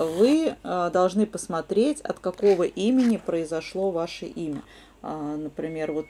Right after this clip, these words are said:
Инесса, да? А многие думают, что Инесса и Инна — это одинаковые имена. Нет, это имена абсолютно разные. А, дочку мы крестили Инной. У нее икона Святой Инна. Это мужчина. Инна,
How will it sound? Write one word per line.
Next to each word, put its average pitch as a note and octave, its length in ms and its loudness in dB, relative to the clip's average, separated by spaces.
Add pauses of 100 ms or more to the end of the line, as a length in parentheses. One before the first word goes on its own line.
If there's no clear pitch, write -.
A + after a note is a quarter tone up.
Инесса, E3 560 -6
да? F#3+ 240 0 (360)
А E3 140 -4
многие G#3+ 380 2
думают, G3+ 360 2
что G3 280 2
Инесса G3 400 -2
и G#3 180 0
Инна — D4+ 160 2
это G3+ 520 2
одинаковые E3+ 760 -2
имена. F3 360 0
Нет, G#3 320 0
это F3+ 260 -2
имена E3 320 -6
абсолютно D#3+ 640 -6
разные. D#3 520 0 (560)
А, E3 520 0 (260)
дочку E3+ 540 2
мы E3+ 160 -6
крестили E3 680 -6
Инной. F3+ 600 -2
У F#3 100 -4
нее F#3 380 0
икона E3+ 380 -2
Святой E3 500 -4
Инна. D#3 600 -6 (140)
Это D#3 420 -6 (120)
мужчина. E3+ 680 -4 (840)
Инна, D#3+ 480 -8